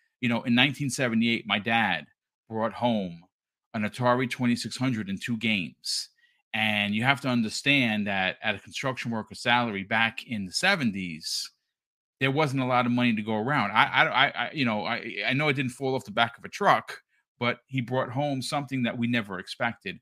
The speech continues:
'cause he wanted to do something good for, you know, for, for the, for his boys.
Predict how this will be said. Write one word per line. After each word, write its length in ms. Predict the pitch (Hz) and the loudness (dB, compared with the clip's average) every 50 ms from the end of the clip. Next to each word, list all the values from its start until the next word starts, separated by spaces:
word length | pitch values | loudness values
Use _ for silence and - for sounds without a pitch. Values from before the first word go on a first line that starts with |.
| _ _ _ _ _ | _ _ _ _ _
'cause 120 | 123 113 | -8 -6
he 80 | 117 110 | -4 -2
wanted 220 | 120 123 120 123 | -2 -2 -2 -4
to 80 | 120 110 | -6 -6
do 160 | 101 113 107 | -6 -6 -6
something 340 | - 117 107 92 107 104 95 | -4 -6 -8 -4 -4 -4 -4
good 140 | 110 104 | -4 -6
for, 180 | - - - 131 | -8 -10 -6 -2
you 100 | 113 104 | -2 0
know, 160 | 101 95 95 - | 0 -2 -6 -8
for, 180 | - - 104 98 95 - _ | -8 -8 -8 -8 -8 -8 _
for 80 | 110 | -8
the, 80 | 98 98 101 - - _ | -8 -8 -10 -16 -18 _
for 80 | - 98 | -8 -8
his 120 | 98 92 | -8 -6
boys. 560 | - 170 185 - - - - - - - - | -4 -4 -4 -4 -4 -6 -8 -8 -8 -8 -8